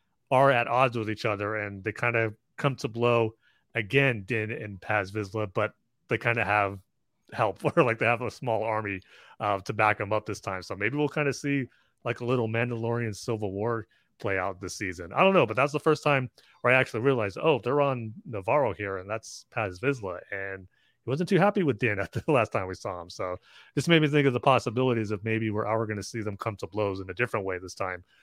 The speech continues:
where we saw it was just one-on-one in that duel they had for the Darksaber, but now it'll be them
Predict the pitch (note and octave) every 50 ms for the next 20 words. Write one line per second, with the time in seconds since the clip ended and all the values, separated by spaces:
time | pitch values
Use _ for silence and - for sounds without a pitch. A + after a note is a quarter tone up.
0 | _ _ _ - A2+ A2+ A2+ G#2 - - A#2 G#2+ G#2+ G#2 G#2 G2 - - G2 -
1 | - - - - A#2+ A2 A2+ A2+ G#2+ G#2+ G2+ G2 G2+ G#2+ A2+ G#2+ G#2 G#2 G2+ G2
2 | G2 F#2+ F2+ F2+ - A2+ A2 A2 G#2 G2 F2 F2 G#2 G2+ F#2+ - G#2+ G2+ F#2 -
3 | G2 G2 F2+ - - G2+ F#2+ G2 G2 F2+ G2+ G2+ G#2 G2+ G2+ G2 F#2+ F#2 - _
4 | _ _ _ _ _ - - A2+ A2 G2+ G#2+ G#2+ G#2+ G#2 G2+ A2+ - - _ _
5 | - B2+ G#2+ B2+ A#2 A2+ G#2+ G#2 G#2 G#2